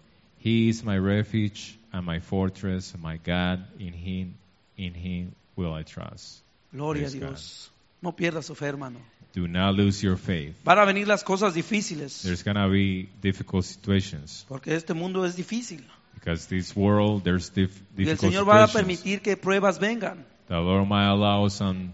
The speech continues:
Speaker 1: some things to come your way.
Speaker 2: Porque así nos prueba Dios.
Speaker 1: Because that's how the, the Lord proves us.
Speaker 2: Gloria a Dios. Tantas, tantas historias que he escuchado por los años que he estado aquí entre la congregación.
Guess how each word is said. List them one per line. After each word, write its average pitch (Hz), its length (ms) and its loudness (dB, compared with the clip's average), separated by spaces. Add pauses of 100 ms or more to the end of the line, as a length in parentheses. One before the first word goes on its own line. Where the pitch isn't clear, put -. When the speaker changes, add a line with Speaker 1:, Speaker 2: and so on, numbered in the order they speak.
(340)
Speaker 1:
some 92 260 -6
things 92 320 -4
to 85 160 -4 (180)
come 90 220 -2
your 90 120 0
way. 90 340 -2 (240)
Speaker 2:
Porque 170 260 -4
así 156 200 -2
nos 175 140 -6
prueba 180 300 -2
Dios. 185 560 -6
Speaker 1:
Because 85 280 -6
that's 92 420 0
how 92 160 0
the, 90 160 -2 (140)
the 85 100 -4
Lord 85 280 -2
proves 101 360 -8
us. 73 360 -16 (1000)
Speaker 2:
Gloria 147 300 -4
a - 20 -4
Dios. 160 500 -10 (1040)
Tantas, 196 480 -2
tantas 196 300 -2
historias 190 420 0
que 196 80 -2
he - 20 0
escuchado 190 720 2 (300)
por 160 140 -6
los 147 220 -2
años 180 260 0
que 190 80 -6
he - 20 -2
estado 170 260 0
aquí 175 460 -2
entre 147 280 -6
la 139 140 -4
congregación. 147 760 -4